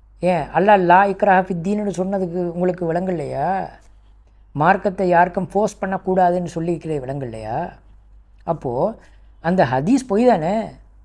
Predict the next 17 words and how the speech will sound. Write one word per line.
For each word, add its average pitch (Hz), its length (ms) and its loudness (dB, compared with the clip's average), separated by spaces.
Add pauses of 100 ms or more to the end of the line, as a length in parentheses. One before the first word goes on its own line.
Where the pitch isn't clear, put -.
(300)
உலமாக்கள் 170 460 0
சொல்றாங்க, 117 640 -8 (640)
"எவன் 170 400 4
ஒருவன் 185 380 2
தொழுகிறான் 160 500 0
இல்லையோ, 117 680 -10 (180)
அவன் 190 360 -2
காஃபிருண்டு." 156 680 -4 (800)
குர்ஆன்ல 214 360 4
காட்ட 175 240 0
சொல்லுங்க 156 280 -6
பார்ப்போம். 139 300 -8
அதை 131 200 -8 (1120)
குர்ஆன்ல 160 280 0
அவனுக்கு 139 280 -2
காட்ட 107 300 -12
இயலாது. - 220 -20